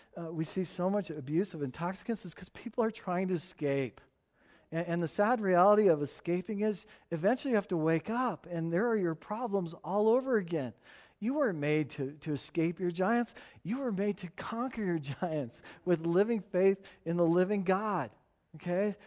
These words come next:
So don't get caught up in, in, in meth, but be careful.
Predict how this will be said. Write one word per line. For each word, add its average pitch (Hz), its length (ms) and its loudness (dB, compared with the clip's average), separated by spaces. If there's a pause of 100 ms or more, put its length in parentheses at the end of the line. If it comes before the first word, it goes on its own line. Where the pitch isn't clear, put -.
So 170 220 0
don't 202 260 -4
get 214 220 -6
caught 208 200 -4
up 208 140 -6
in, 196 300 -4
in, 180 340 -6
in 170 240 -4
meth, 180 600 -2
but 151 140 -10
be 226 100 -8
careful. 220 640 -4